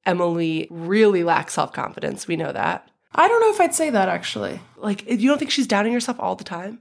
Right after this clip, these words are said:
Speaker 1: But then doing shit anyway as, like, a quote-unquote go-getter?
Speaker 2: I feel like that is a type of confidence, like, doing the thing.
Speaker 1: Like, sh-, okay, here's what it is. She knows what she wants.
Speaker 2: Mm-hmm.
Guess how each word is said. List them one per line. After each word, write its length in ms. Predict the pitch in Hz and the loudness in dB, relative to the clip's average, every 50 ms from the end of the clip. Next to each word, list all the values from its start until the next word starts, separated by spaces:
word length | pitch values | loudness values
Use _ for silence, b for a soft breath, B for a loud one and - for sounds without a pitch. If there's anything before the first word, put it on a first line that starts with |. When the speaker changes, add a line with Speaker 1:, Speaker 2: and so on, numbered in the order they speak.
| _ _ | _ _
Speaker 1:
But 140 | - 233 240 | 2 4 6
then 160 | 233 196 165 | 4 4 4
doing 240 | 185 185 190 190 185 | 4 4 4 4 4
shit 200 | - 220 190 - | 2 0 0 0
anyway 500 | 170 170 180 185 196 202 202 208 220 208 | 0 0 0 0 0 0 0 0 2 0
as, 120 | 185 180 | 0 0
like, 140 | 185 175 175 | 0 -2 -2
a 80 | 165 | -6
quote-unquote 680 | - - - 180 180 180 170 - 185 175 - - - - | -4 -2 0 0 0 0 0 -2 -2 -4 -4 -6 -6 -2
go-getter? 560 | 170 160 165 165 208 208 220 233 240 233 214 - _ _ _ | 0 0 2 2 2 4 4 4 2 0 -2 -6 _ _ _
Speaker 2:
I 100 | - 214 | 0 2
feel 140 | 208 240 240 | 4 6 4
like 80 | 240 226 | 4 4
that 160 | 202 - - | 2 2 2
is 120 | 190 180 | 0 -2
a 60 | 185 | -2
type 240 | 190 196 190 190 - | -4 -6 -8 -10 -12
of 80 | - - | -12 -10
confidence, 560 | - - - - - - - - - 202 - | -8 -8 -8 -8 -10 -10 -10 -10 -8 -6 -2
like, 200 | 190 196 185 170 | -2 0 0 0
doing 340 | 175 180 175 170 170 180 185 185 | -2 -4 -4 -2 -2 -2 -2 -2
the 40 | 190 185 | -2 -2
thing. 360 | - 220 220 220 220 220 220 - _ _ - | 0 0 2 2 2 0 -2 -6 _ _ 0
Speaker 1:
Like, 120 | 196 180 | 2 2
sh-, 120 | - - - | 2 2 2
okay, 180 | - - 214 185 | 2 2 4 4
here's 200 | 180 190 180 - | 4 2 2 2
what 60 | 175 | 0
it 80 | 151 151 | 0 0
is. 60 | - | 0
She 160 | - - 214 | 0 0 4
knows 200 | 202 196 180 175 | 4 4 4 2
what 100 | 180 165 | 0 -4
she 140 | - - 160 | -4 -4 -4
wants. 420 | 131 - - - - - - - - _ - | -6 -6 -8 -10 -12 -14 -14 -16 -14 _ 4
Speaker 2:
Mm-hmm. 400 | 240 233 208 - - 214 196 185 | 4 4 4 4 2 2 2 2